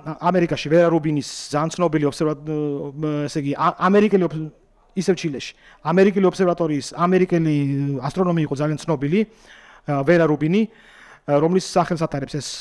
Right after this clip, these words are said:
ტელესკოპი. უკვე აწყობილია, მაგრამ ჯერჯერობით არ გაშვებულა. სამროდოდ ერთი წლის მერე გაეშვება, ორ ათას ოცდასამში.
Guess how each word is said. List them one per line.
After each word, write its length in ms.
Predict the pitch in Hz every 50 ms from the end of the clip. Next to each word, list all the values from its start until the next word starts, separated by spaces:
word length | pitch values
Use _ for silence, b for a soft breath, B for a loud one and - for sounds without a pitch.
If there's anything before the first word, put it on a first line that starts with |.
| - 151 147
ტელესკოპი. 500 | 143 - 170 170 165 - - 175 170 -
უკვე 200 | 220 226 202 - 208
აწყობილია, 440 | 202 - - 233 214 269 254 247 214
მაგრამ 280 | 190 170 160 160 156 139
ჯერჯერობით 380 | 170 180 165 185 196 190 175 160
არ 100 | 156 151 165
გაშვებულა. 440 | 147 - 160 143 143 147 151 190 220 220 202 b b b b b b b
სამროდოდ 480 | b - - 170 175 185 185 165 151 - - - - _ _ _ _ _ _ _ _ _ -
ერთი 220 | 165 165 160 - 190
წლის 180 | - - 147
მერე 160 | 127 175 160 151
გაეშვება, 400 | 151 147 147 143 - 156 160 185
ორ 100 | 180 160
ათას 160 | - - - 160
ოცდასამში. 520 | 131 139 139 - 147 143 139 - 220